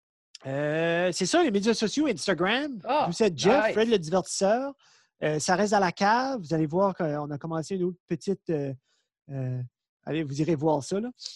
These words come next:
Speaker 1: Une autre petite aventure.
Speaker 2: Ah, c'est ça.
Speaker 1: Puis,
Speaker 2: Euh,
Speaker 1: euh,
Speaker 2: oui, alors, euh, deux gars, une poutine. Et,
Speaker 1: Yeah.
Speaker 2: euh, on va vous drencher peu à peu,
Speaker 1: Ah oui, on
Speaker 2: euh,
Speaker 1: va
Speaker 2: tout
Speaker 1: vous
Speaker 2: en
Speaker 1: soaker
Speaker 2: gardant
Speaker 1: dans de la sauce.
Speaker 2: On va vous soaker dans de la sauce. Euh, euh,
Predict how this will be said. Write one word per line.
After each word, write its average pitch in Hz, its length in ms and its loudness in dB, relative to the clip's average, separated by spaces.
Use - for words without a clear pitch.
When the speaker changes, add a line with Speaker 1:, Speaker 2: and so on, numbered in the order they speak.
Speaker 1:
Une 147 160 -4
autre 180 120 0
petite - 280 0
aventure. 175 640 0
Speaker 2:
Ah, 254 140 4
c'est 247 140 0
ça. 285 220 6
Speaker 1:
Puis, 170 100 8
Speaker 2:
Euh, 170 120 10
Speaker 1:
euh, 170 60 6
Speaker 2:
oui, 269 240 4
alors, 196 320 8
euh, 170 160 8
deux 226 320 4
gars, 262 320 4
une 226 180 0
poutine. 285 440 -2
Et, 170 60 6
Speaker 1:
Yeah. 175 140 10
Speaker 2:
euh, 156 460 4
on 175 120 4
va 208 160 6
vous 180 380 -2
drencher 233 1000 0
peu 254 280 4
à 208 100 4
peu, 262 300 0
Speaker 1:
Ah 160 80 2
oui, 170 120 8
on - 0 -
Speaker 2:
euh, - 20 6
Speaker 1:
va 143 60 6
Speaker 2:
tout 160 80 4
Speaker 1:
vous 160 160 4
Speaker 2:
en 277 40 10
Speaker 1:
soaker 214 260 8
Speaker 2:
gardant 196 180 4
Speaker 1:
dans 175 60 4
de 170 40 2
la 151 120 4
sauce. 165 520 0
Speaker 2:
On 156 60 -4
va 180 80 0
vous 196 80 2
soaker 247 240 4
dans 254 80 8
de - 40 2
la 196 80 2
sauce. 262 460 4
Euh, 180 180 0
euh, 143 140 -6